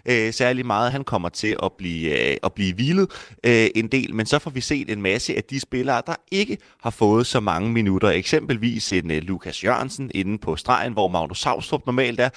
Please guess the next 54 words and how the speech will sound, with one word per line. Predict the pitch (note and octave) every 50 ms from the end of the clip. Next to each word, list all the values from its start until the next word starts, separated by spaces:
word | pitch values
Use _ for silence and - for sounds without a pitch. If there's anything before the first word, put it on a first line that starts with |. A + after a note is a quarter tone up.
| - - - - C3+ -
og | C#3 D#3 D3
eksempelvis | D3 - - C#3+ B2+ A2+ A2+ A#2+ A#2 A2+ - - -
en | A2 A2 G#2+ - -
Emil | A2+ A2+ A2 A#2 A#2 G#2
Madsen | F#2 F#2 G2 G2+ A#2 C3 - D#3+ - _ - - - - -
ude | G#2 A2 A2+
på | - - A2+
højre | F#2 F#2+ G2 F2+ G#2+ A2+ -
bak, | - C#2 G2 - -
hvor | A2 G#2+ G2
vi | F#2+ G#2+
normalt | G2+ G2 G2 G2 F#2+ F#2+ -
mest | G2+ G2 G2 G#2 -
ser | - G#2 E2
Mathias | D#2+ G2 - - G2+ G2 - -
Gidsel. | - F#2+ F#2+ - - G#2+ G2+ - - - - -
Så | - G2+
nogle | G#2 C#3 F3
af | F#3 F#3
de | - F3 F3 D#3
landsholdsspillere, | C#3+ D3+ C3 - F3 D#3 - - - C3+ C3 B2+ A2+ -
der | A2+ G#2+
sådan | - C#3 C3+ -
er | B2+ B2
lidt | A2+ C3+ D3 -
ude | C#3 B2+ C#3 E3 D3+ C3
i, | G#2+ F#2+ F#2+ G2 -
ude | G#2+ A2 B2+ D3+ D#3 C#3
i | - - -
periferien, | C3 G#2 G2+ G2+ - G2 G#2+ C#3+ D3 D3+ D3
nogle | C3 B2+ C3
af | A#2
dem, | A#2
der | - C3
har | A2+
siddet | - - G#2+ F#2+ -
meget | F2 F2 A2+ C3+
på | - - -
bænken, | B2 B2 - - _ - C3
og | G#2+
måske | F#2+ F#2+ F#2+ - G2+ F#2+
også | G2 A#2+ C3+
har | A#2+
været | G2 F#2 B1
oversidder | E2 G2+ A2+ C3 D#3 - - C3+ G#2+ G2+ F#2+ F2+
i | E2+ F2
en, | F2 F2+ F2+ - -
i | - F#2
en | F#2 F2+
kamp | - - B2+ A#2+ - -
eller | G#2 E2 D#2+
to | - - C#3+ - E2+
eller | F#2+ F2
tre, | - - - C#3+ -